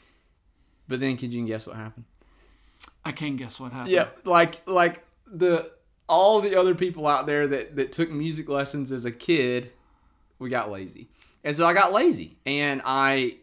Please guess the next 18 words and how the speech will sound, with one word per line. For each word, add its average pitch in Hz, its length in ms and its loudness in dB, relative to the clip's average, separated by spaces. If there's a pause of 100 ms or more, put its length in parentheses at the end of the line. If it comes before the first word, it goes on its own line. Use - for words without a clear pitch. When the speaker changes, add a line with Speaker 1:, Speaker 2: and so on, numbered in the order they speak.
(120)
Speaker 1:
I 127 140 -8
knew 147 340 2
that 147 140 0
it, 113 180 -4
it 120 160 -10
took 120 220 -10
work, 147 540 -2
and 110 120 -10
I 98 120 -12
stopped - 440 -4
practicing, 123 600 -6 (360)
and 123 160 -4
I 117 40 -4
stopped 131 380 0
being 131 180 -2
intentional 123 480 -6
with 117 140 -4
it, 117 180 -8